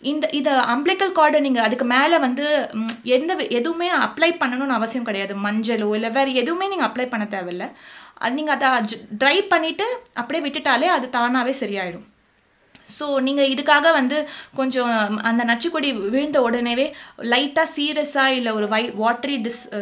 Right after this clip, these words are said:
secretion வர்றது ரொம்பவே normal. நீங்க எப்ப வந்து அது பயப்படணும்னா, ஒருவேளை அதுல இருந்து ஒரு பஸ், அ, பஸ்னா வந்து ஒரு அந்த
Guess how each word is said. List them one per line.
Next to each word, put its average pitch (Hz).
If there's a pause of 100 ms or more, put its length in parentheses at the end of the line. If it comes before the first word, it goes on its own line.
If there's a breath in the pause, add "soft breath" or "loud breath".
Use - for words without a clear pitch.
secretion 240
வர்றது 214
ரொம்பவே 240
normal. 185 (340 loud breath)
நீங்க 311
எப்ப 285
வந்து 330 (360 loud breath)
அது 226
பயப்படணும்னா, 254
ஒருவேளை 294
அதுல 262
இருந்து 254
ஒரு 247
பஸ், - (400 loud breath)
அ, 220
பஸ்னா 339
வந்து 262
ஒரு 226 (260)
அந்த 208